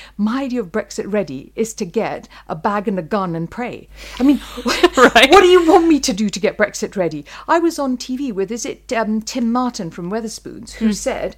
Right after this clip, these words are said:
Speaker 1: "Find another district to sell in." I do not have two hundred fifty thousand pounds spare to do that, but Wetherspoons does have that. So I am the kind of business that doesn't know how to get Brexit ready.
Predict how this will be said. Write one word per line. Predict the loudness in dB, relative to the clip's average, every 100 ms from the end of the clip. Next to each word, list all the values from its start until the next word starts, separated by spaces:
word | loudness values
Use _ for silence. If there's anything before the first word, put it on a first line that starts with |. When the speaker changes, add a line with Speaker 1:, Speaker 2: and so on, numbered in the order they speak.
| -14
Speaker 1:
"Find | -6 -6 -4
another | -4 -6
district | -8 -12 -12 -14
to | -14
sell | -12 -12 -14
in." | -20 -20 -20 -20 -20 -12
I | -10
do | -6 -6
not | -6 -8
have | -10 -8 -8 -12
two | -14 -8
hundred | -8 -8
fifty | -12 -16
thousand | -16 -16 -16
pounds | -16 -14 -14
spare | -14 -16 -12 -12 -10 -10 -12 -14 _ _ -14
to | -8
do | -6
that, | -4 -6 -10 -14 -20 _ -20 -20 -4
but | -4 -4 _ _
Wetherspoons | -6 -6 -10 -10 -10 -10 -12 _ _ -6
does | -4 -4
have | -8 -12 -14 -16
that. | -20 -20 -20 -20 -18
So | -8 -4 -4
I | -4 -4
am | -4
the | -6
kind | -6 -6
of | -4
business | -4 -6 -10 -10
that | -10 -6
doesn't | -6 -4
know | -2 -2
how | -4 -12
to | -12
get | -12
Brexit | -12 -14 -16 -16
ready. | -16 -16